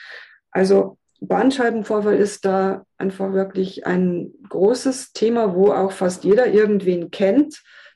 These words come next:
der mal betroffen war. Wenn man Glück hat, lässt sich's konservativ behandeln, dann muss nicht operiert werden. Aber das kann tatsächlich sein, dass die Operation die einzige Rettung ist, um da jetzt eine Querschnittslähmung zu verhindern. So,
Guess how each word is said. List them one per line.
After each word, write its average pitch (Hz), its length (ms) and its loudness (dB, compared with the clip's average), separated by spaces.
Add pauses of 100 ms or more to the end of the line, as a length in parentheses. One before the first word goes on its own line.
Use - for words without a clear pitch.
(120)
der 190 380 0
mal 190 300 -2
betroffen 196 580 -6
war. 240 160 -4
Wenn 190 140 0
man 185 120 -2
Glück 220 280 -6
hat, 233 180 -8
lässt 185 260 -2
sich's 185 220 -10
konservativ 226 760 -2
behandeln, 202 360 0
dann 196 120 0
muss 190 220 -4
nicht 190 140 -8
operiert 190 480 -4
werden. 214 300 -2 (560)
Aber 185 260 0
das 190 200 -2
kann 190 240 0
tatsächlich 185 480 -2
sein, 180 180 0
dass 202 120 0
die 196 100 -2
Operation 185 600 -4
die 190 120 -2
einzige 185 600 -4
Rettung 196 400 -4
ist, 196 280 -6
um 190 260 -2
da 180 240 -4
jetzt 175 400 -4
eine 180 160 -8
Querschnittslähmung 180 1120 -2
zu - 140 -12
verhindern. 165 560 -6 (1080)
So, 180 440 -4